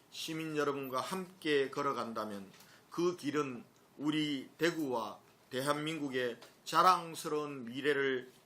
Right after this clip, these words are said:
열어가는 길이 될 것이라 확신합니다. 그 도전의 길에 시민 여러분께서 함께 해주시기 바랍니다.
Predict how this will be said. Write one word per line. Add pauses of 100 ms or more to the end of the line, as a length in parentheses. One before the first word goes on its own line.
열어가는
길이 (300)
될
것이라
확신합니다. (540)
그
도전의
길에 (380)
시민
여러분께서 (220)
함께
해주시기
바랍니다.